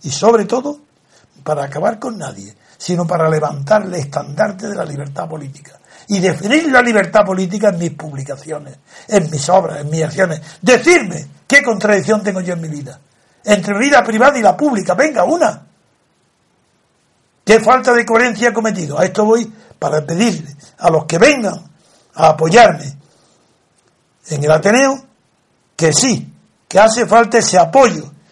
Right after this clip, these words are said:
para borrar de una vez para siempre, que se juzgue a mi persona por lo que escribo y por lo que hago,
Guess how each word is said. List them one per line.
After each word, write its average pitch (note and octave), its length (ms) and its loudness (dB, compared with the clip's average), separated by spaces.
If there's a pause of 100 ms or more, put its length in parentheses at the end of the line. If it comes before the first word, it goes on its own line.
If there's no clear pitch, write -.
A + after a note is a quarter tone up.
(200)
para D#3+ 220 2
borrar F#3+ 580 4
de G#3+ 80 -2
una A3 180 2
vez A3 240 4
para F#3+ 220 2
siempre, G#3 540 -4 (260)
que F#3+ 140 0
se F3 200 -2
juzgue A#3 400 2
a F#3 60 4
mi F#3+ 160 -2
persona B3 580 -2 (280)
por F#3+ 160 2
lo F3 120 0
que E3+ 120 -2
escribo D4+ 560 2
y A#3 120 -4
por E3 180 -4
lo C#3+ 140 -6
que F#3 120 4
hago, E3 280 4